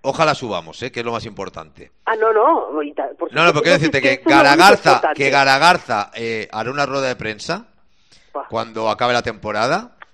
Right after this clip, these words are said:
Speaker 1: y le preguntaremos por qué trajo a Ramis
Speaker 2: Buah.
Speaker 1: y él dirá que eso ya es pasado.
Speaker 2: Ah, claro.
Speaker 1: Y
Speaker 2: Es
Speaker 1: si
Speaker 2: que,
Speaker 1: no, tiempo,
Speaker 2: si
Speaker 1: y
Speaker 2: no
Speaker 1: si
Speaker 2: hará
Speaker 1: no, tiempo al tiempo.
Speaker 2: Si no hará ninguna re-, rueda de prensa, si subimos, todo el mérito es suyo,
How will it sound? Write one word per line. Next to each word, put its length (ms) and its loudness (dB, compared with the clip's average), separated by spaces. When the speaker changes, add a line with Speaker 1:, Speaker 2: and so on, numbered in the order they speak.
Speaker 1:
y 120 -8
le 80 -4
preguntaremos 640 -4
por 200 -6
qué 120 -4
trajo 260 -2
a 20 0
Ramis 580 -10
Speaker 2:
Buah. 200 -20
Speaker 1:
y 200 -4
él 220 2
dirá 240 0
que 120 -4
eso 120 -6
ya 120 -4
es 60 -10
pasado. 480 -14
Speaker 2:
Ah, 200 -12
claro. 500 -6
Speaker 1:
Y 80 -8
Speaker 2:
Es 40 -10
Speaker 1:
si 80 -6
Speaker 2:
que, 60 -2
Speaker 1:
no, 100 0
tiempo, 280 -2
Speaker 2:
si 80 2
Speaker 1:
y 40 2
Speaker 2:
no 60 4
Speaker 1:
si 80 2
Speaker 2:
hará 80 4
Speaker 1:
no, 280 4
tiempo 280 2
al 120 0
tiempo. 400 -10
Speaker 2:
Si 100 -6
no 80 2
hará 120 2
ninguna 320 -2
re-, 120 0
rueda 260 0
de 60 0
prensa, 360 -2
si 140 -12
subimos, 480 0
todo 200 2
el 60 -2
mérito 320 -4
es 60 -6
suyo, 340 -12